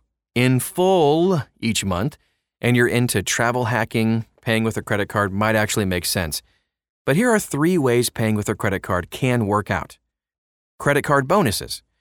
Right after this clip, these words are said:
If you're not really a big spender, but you're kinda working toward a credit card spending bonus,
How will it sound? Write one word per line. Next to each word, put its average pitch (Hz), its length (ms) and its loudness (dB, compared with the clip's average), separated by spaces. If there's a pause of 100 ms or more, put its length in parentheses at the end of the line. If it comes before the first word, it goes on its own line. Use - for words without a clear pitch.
(380)
If 175 140 -2
you're 240 80 -2
not 294 200 0
really 175 240 4
a 113 60 2
big 107 200 0
spender, 82 640 -4
but 117 380 0
you're 110 380 2
kinda 147 280 0
working 123 360 0
toward 110 240 0
a 104 40 -2
credit 107 300 -2
card 104 240 0
spending 117 400 -2
bonus, 131 400 0